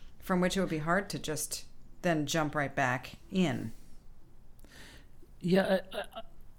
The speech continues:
Speaker 2: I, I've always found the, the winding part of it, I find it an incredibly tender
Speaker 1: Mm.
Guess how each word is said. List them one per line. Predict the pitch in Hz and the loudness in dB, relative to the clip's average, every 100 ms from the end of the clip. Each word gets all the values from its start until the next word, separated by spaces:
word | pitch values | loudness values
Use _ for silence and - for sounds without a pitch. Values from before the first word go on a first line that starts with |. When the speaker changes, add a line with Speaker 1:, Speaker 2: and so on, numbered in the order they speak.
| - - | -18 -12
Speaker 2:
I, | - - - 190 | -12 -6 2 2
I've | 170 - | 2 0
always | - 175 175 | 6 10 10
found | - 135 135 | 10 10 12
the, | 117 113 | 10 8
the | 117 | 6
winding | 107 110 117 131 110 104 98 98 - - - | 6 8 10 10 10 8 6 2 -8 -12 -12
part | - 123 107 | 0 4 6
of | 101 | 6
it, | - - - | 2 -4 -10
I | - - | -10 -10
find | - 113 110 | 4 6 6
it | 101 | 4
an | - 107 | 0 2
incredibly | 101 - 113 107 101 | 2 2 4 4 4
tender | 92 - 104 110 131 143 135 131 - - - - - - | 2 0 4 6 6 4 2 0 -10 -20 -18 -18 -16 0
Speaker 1:
Mm. | 190 185 | 6 6